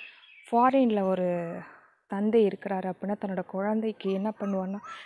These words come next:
குஷிப்படுத்துறதுக்காக அப்பப்போ பரிசுகளை அப்பப்போ கொடுத்துக்கிட்டே இருப்பார் இல்லைங்களா? அது மட்டும்தாங்க. கடவுள் அவர் ஒரு இடத்துல இருக்கிறாரு, இருந்தாலும் அப்பப்போ குஷிப்படுத்துறதுக்கு இந்த மாதிரி காட்சிகளெல்லாம் கொடுக்குறாங்க.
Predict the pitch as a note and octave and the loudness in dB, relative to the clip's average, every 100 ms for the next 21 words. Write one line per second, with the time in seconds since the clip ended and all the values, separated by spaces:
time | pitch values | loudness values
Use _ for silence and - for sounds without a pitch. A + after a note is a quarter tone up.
0 | - A3 G#3 B3+ - G#3 G3+ - G3+ G#3 | -4 -2 0 -4 -4 -6 -6 -2 0 0
1 | F#3 G#3 - A3 - G3+ G#3+ - G#3+ G3+ | 0 0 0 -2 0 -2 0 0 2 0
2 | F3+ F#3 G3+ F3+ G#3+ - G3 - G3+ F3+ | -2 -6 -6 -4 -4 -4 -4 -2 -2 -4
3 | F3+ E3+ F3 E3+ F3 G3 F3+ - - - | -10 -8 -8 -8 -6 -6 -8 -18 -20 -8
4 | F#3 F#3 F#3+ F#3 F#3 F3 E3 D#3 E3 - | -4 -4 -4 -6 -8 -8 -8 -12 -16 -20
5 | - - - - - _ F3 F3 G#3 B3 | -20 -20 -20 -20 -20 _ -8 -2 2 4
6 | B3 A#3 G#3+ G3+ G3+ G#3 B3+ A3+ G#3+ - | 6 4 2 2 0 2 2 4 2 2
7 | A3+ F#3 - - _ _ _ _ - - | 2 2 -2 -8 _ _ _ _ -20 -20
8 | _ - G#3+ A3+ A#3 F#3+ - A3 - G3+ | _ 0 2 2 0 -2 -4 -4 -2 -2
9 | G3 G3+ A3+ G3+ F3+ - F3+ - - G#3+ | -2 -4 -4 -6 -4 -4 -4 -4 -4 -2
10 | F#3 F3 F#3+ - - G3 A3+ A3+ F#3+ F3 | -2 -6 -6 -8 -10 -10 -6 -4 -4 -4
11 | F#3 - E3+ - F3+ E3 | -8 -8 -10 -8 -10 -10